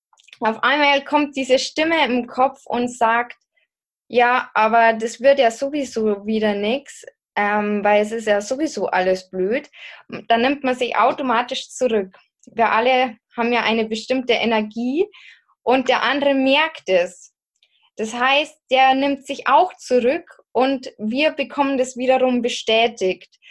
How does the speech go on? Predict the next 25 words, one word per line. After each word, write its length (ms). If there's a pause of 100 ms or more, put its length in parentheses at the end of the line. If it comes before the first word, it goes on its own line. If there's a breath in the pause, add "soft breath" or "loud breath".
(420 loud breath)
weil 420
unser 320
Gehirn 500
immer 580
auf, 360 (1040)
also 160
die, 300
das 220
sucht 280
immer 280
quasi 600
nach 260
dem, 400
was 220
wir 120
glauben 760 (320 soft breath)
und 100
ist 140
auf 160
Bestätigungsmodus 1400
und 180
genau 320
das 200
passiert 540
dann. 240